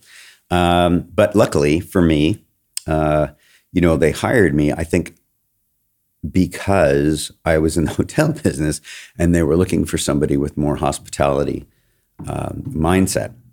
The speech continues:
And, uh, and I think that that was what, what made me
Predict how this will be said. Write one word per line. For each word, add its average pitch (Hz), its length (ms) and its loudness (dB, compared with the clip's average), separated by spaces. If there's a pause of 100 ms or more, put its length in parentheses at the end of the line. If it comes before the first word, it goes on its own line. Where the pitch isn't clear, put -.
And, 76 400 -2 (200)
uh, 73 340 -8 (280)
and 76 140 -2
I 76 120 2
think 78 400 -4
that - 160 -14
that 76 260 -4
was - 400 -12 (600)
what, 73 320 0
what 76 260 0
made 73 220 -2
me 69 280 -2